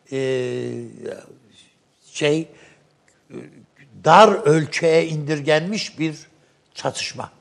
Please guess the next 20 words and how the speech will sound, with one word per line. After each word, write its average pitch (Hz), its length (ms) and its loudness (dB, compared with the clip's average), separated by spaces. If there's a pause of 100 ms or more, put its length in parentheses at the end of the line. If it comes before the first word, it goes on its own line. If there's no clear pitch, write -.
(680)
tablosu 101 540 -12
var - 140 -16 (600)
Suriye'de. - 540 -18 (880)
Aşiretler 175 800 4
bazında 113 600 0 (100)
artık. - 520 -12 (560)
Ne 165 140 -2
bileyim, 160 320 -4 (560)
e, 123 280 -6 (120)
her 202 360 0
türlü, 147 560 -4 (160)
e, 127 380 -6
şeyde 151 560 -2 (380)
tarikatlar, 190 800 2
şunlar, 190 640 -4
bunlar, 190 440 -2 (500)
Amerika'nın 185 1160 0
en 247 300 2
önde 165 460 0
gelen 143 540 0